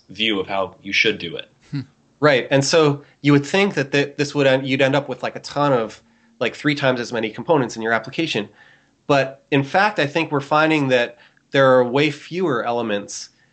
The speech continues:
Speaker 2: compared to, say, a Bootstrap. So, you know, like, Bootstrap, the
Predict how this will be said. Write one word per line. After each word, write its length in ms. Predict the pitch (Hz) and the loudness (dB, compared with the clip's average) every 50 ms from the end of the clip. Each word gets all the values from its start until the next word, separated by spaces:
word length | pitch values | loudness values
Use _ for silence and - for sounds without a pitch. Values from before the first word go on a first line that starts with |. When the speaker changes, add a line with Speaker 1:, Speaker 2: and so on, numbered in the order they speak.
| _ _ - | _ _ -4
Speaker 2:
compared 340 | - 143 135 147 143 135 135 | -2 0 2 2 2 2 2
to, 80 | 147 | 0
say, 260 | 135 - - 139 127 | -2 -2 0 0 0
a 120 | 120 123 117 | 0 -2 -4
Bootstrap. 760 | 101 - 131 139 139 - - - 131 113 104 107 107 - _ _ _ _ _ _ _ _ - | -4 -2 0 0 0 -2 -2 0 2 2 2 0 -2 -6 _ _ _ _ _ _ _ _ -8
So, 160 | - - 175 | -2 0 2
you 180 | 165 165 175 | 2 2 2
know, 140 | 175 156 139 | 2 4 4
like, 220 | 131 131 127 131 - | 4 2 0 -2 -4
Bootstrap, 580 | 151 175 175 - - - 151 135 135 135 135 | -6 -6 -6 -6 -4 0 0 2 0 0 -2
the 180 | 131 131 123 | -2 -4 -4